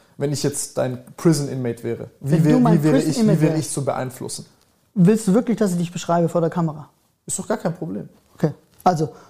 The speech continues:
Speaker 2: du bist jemand, du hast ein hohes energetisches Level. Du bist
Speaker 1: Mhm.
Speaker 2: auch jemand, der das energetische Level, wenn ich jetzt Druck auf dich ausübe,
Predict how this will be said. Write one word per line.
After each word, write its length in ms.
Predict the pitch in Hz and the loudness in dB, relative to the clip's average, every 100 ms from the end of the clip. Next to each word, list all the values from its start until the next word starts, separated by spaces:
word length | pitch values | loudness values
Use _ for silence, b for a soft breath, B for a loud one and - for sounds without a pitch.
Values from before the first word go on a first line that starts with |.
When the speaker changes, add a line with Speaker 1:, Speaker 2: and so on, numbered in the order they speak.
| B _ | B _
Speaker 2:
du 380 | 180 165 302 320 | 2 6 6 6
bist 240 | 247 233 | 0 0
jemand, 260 | 233 233 196 | 0 2 2
du 80 | 220 | 2
hast 160 | 233 | 2
ein 100 | 202 | 2
hohes 240 | 208 233 233 | 4 2 2
energetisches 600 | 196 180 185 - - 156 | 0 0 0 -2 -6 -4
Level. 260 | 151 139 131 _ _ _ _ B B - | -2 -2 -8 _ _ _ _ B B 2
Du 80 | 190 | 4
bist 140 | 262 | 2
Speaker 1:
Mhm. 40 | 247 | 0
Speaker 2:
auch 60 | - | 0
jemand, 300 | 247 262 202 | 0 2 2
der 60 | |
das 160 | 185 - | 0 0
energetische 480 | 185 170 202 - 185 | 0 2 0 -2 0
Level, 180 | 214 | 2
wenn 100 | 196 | 2
ich 80 | 247 | 2
jetzt 300 | 277 285 - | 0 -4 -6
Druck 140 | 247 226 | -2 -2
auf 100 | - | -2
dich 160 | 165 | -2
ausübe, 480 | 165 160 214 247 | -2 -2 -2 -4